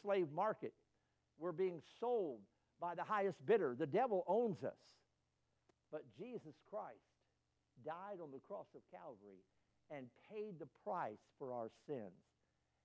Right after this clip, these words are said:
And if we will believe him, he will set us free. And many of you have experienced that, that redemption, being bought back as it was. And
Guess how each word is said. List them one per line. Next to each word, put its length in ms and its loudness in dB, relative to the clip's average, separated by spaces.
And 140 -2
if 160 -2
we 200 -4
will 140 -2
believe 380 -4
him, 180 -12
he 80 -4
will 160 -6
set 140 -2
us 120 -4
free. 200 -8
And 120 -10
many 200 -6
of 100 -6
you 180 -4
have 140 -6
experienced 720 -6
that, 200 -2
that 240 -2
redemption, 720 -4
being 300 -4
bought 360 2
back 300 0
as 140 -6
it 120 -8
was. 240 0
And 120 -4